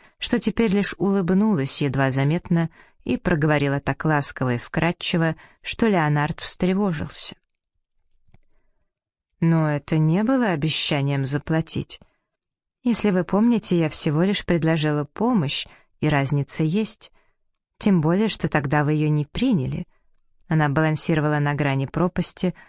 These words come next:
отважно глядя прямо на опасного собеседника. «Но потом я ведь его принял», выпалил Леонард,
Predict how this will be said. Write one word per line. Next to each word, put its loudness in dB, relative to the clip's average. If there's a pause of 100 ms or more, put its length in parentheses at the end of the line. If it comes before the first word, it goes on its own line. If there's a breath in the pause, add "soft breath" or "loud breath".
(140 loud breath)
отважно 2
глядя 0
прямо 0
на 2
опасного -2
собеседника. -4 (1300)
«Но 0
потом 0
я 0
ведь -4
его 0
принял», 0
выпалил 0
Леонард, -2